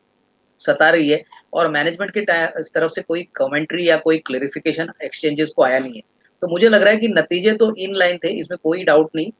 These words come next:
ये नतीजे कोई, you know, अ, ख-, खराब नहीं थे। Telecom का business अगर देखें, retail का business देखें, तो नंबर्स अच्छे आए,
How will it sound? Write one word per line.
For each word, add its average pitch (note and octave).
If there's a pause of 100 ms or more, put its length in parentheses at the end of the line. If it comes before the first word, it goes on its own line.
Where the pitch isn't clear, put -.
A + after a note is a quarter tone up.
ये E3+
नतीजे D#3
कोई, E3 (320)
you D#3+
know, D#3 (340)
अ, C#3
ख-, C3+
खराब D#3
नहीं F3
थे। E3
Telecom D#3
का D#3
business D3+
अगर D#3
देखें, C#3
retail C3+
का D3
business C#3
देखें, C#3
तो F3+
नंबर्स D3+
अच्छे D3
आए, D#3